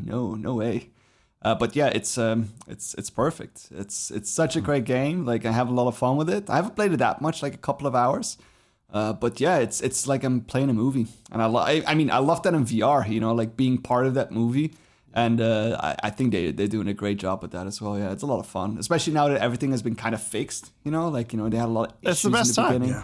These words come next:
Speaker 2: Like,
Speaker 1: Yeah.
Speaker 2: this is the best time to purchase something like Cyberpunk, because you've
Speaker 1: Yeah.
Speaker 2: waited long enough that they fixed all the major bugs, so all the woes will be out of it.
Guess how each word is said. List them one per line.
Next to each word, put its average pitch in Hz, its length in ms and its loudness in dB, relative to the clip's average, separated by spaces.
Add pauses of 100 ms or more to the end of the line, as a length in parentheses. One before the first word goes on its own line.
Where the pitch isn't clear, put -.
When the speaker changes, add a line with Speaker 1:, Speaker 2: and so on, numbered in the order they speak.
(160)
Speaker 2:
Like, 214 260 2
Speaker 1:
Yeah. 120 160 4
Speaker 2:
this 185 100 2
is 226 80 2
the 202 80 2
best 196 260 2
time 180 200 4
to 156 80 4
purchase 135 420 2
something 120 260 0
like 110 140 -2
Cyberpunk, 104 600 -4
because 117 300 0
you've 123 140 2
Speaker 1:
Yeah. 135 80 0
Speaker 2:
waited 185 240 4
long 160 220 4
enough 143 180 2
that 147 140 2
they 123 100 4
fixed 135 300 -2
all 127 100 2
the 120 80 2
major 117 300 0
bugs, 98 320 -6
so 120 160 -2
all 127 180 4
the 127 260 2
woes 135 440 2
will 127 80 2
be 120 200 2
out 107 180 0
of 101 100 -8
it. 143 160 -6